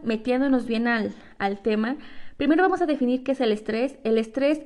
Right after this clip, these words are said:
es una reacción del cuerpo a un estímulo, y este estímulo se convierte en energía acumulada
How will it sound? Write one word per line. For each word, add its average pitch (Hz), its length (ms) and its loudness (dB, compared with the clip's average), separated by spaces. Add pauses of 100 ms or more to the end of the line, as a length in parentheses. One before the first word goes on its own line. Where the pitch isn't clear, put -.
es 269 160 2
una 294 140 4
reacción 247 400 0
del 220 160 -2
cuerpo 254 500 0
a 214 140 2
un 220 140 0
estímulo, 226 580 2 (480)
y 262 140 0
este 311 280 2
estímulo 254 800 2 (220)
se 220 160 -2
convierte 233 520 0
en 247 200 4
energía 233 440 0
acumulada 240 680 2